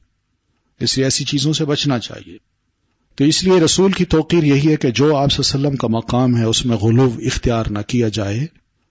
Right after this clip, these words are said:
یہ مقام رسالت کی توہین ہے۔ سنت کی تعظیم یہی ہے کہ اس کی قدر مسلمان کے دل میں ایسی گاڑ دی جائے کہ ہر اچھے کام میں وہ آپ صلی اللہ علیہ وسلم کی اقتدا کرنا لازم سمجھے،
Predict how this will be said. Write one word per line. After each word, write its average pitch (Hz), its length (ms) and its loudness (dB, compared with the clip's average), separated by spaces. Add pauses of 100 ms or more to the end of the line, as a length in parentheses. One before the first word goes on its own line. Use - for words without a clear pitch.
(180)
یہ 120 200 4
مقام 110 460 0
رسالت 101 580 -4
کی 120 120 -6
توہین 95 460 -10
ہے۔ - 300 -20 (460)
سنت 180 480 2
کی 151 120 0
تعظیم 120 500 0
یہی 110 340 -2
ہے 101 80 -6
کہ - 140 -10
اس 131 200 -2
کی 135 140 -10
قدر 123 520 -2
مسلمان 110 680 -2
کے 113 140 -6
دل 107 200 -4
میں 107 320 -4
ایسی 131 460 -2
گاڑ 123 240 0
دی 113 140 0
جائے 104 400 -8 (440)
کہ - 80 -2
ہر 170 120 2
اچھے 175 280 0
کام 131 300 0
میں 127 260 2
وہ 113 180 -2
آپ 123 240 0
صلی - 140 -2
اللہ 113 160 -2
علیہ - 0 -
وسلم 110 420 -2
کی 113 120 -2
اقتدا 107 420 -4
کرنا 107 380 -4
لازم 120 440 0
سمجھے، - 460 -8